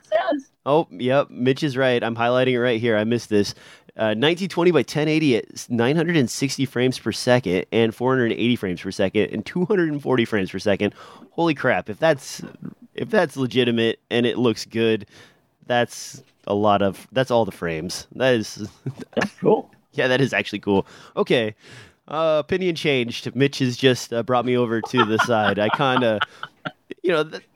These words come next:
Speaker 2: th-, now, what do you even need a Phantom for anymore if you can shoot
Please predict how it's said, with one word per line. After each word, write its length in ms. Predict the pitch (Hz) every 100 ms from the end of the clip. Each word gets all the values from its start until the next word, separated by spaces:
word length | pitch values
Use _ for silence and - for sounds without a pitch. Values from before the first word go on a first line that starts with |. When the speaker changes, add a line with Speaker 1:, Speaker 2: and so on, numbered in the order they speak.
| -
Speaker 2:
th-, 100 | - 151
now, 520 | 170 226 208 180 143 139 127 127 - -
what 240 | 127 170
do 60 | 214
you 80 |
even 180 | 220 185
need 140 | 190 180
a 60 |
Phantom 480 | - 170 220 151 113
for 360 | - 113 107 110
anymore 440 | 110 110 110 107
if 160 | 123 131
you 80 | 135
can 140 | 131
shoot 340 | 117 160 160